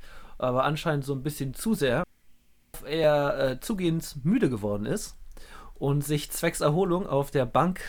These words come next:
der Bäckerei <laughs> gemütlich gemacht hat und, äh, ja, eingeschlafen ist. Äh, ja, er wurde festgenommen und, äh,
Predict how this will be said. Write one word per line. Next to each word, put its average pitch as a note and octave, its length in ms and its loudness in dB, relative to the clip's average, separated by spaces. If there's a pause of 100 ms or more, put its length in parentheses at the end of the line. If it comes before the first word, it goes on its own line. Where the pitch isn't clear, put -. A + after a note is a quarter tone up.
(160)
der C#3+ 100 4
Bäckerei B2 540 0 (240)
<laughs> - 240 6
gemütlich G3 460 6
gemacht A#2+ 400 -2
hat E3 320 0 (2000)
und, E3 380 0
äh, D#3 460 0
ja, D#3+ 300 4 (140)
eingeschlafen C3 640 2
ist. - 280 -10 (640)
Äh, D#3+ 360 8
ja, F3+ 160 6
er D3+ 140 2
wurde A3 160 4
festgenommen G3+ 640 4
und, E3+ 280 2
äh, D3+ 360 2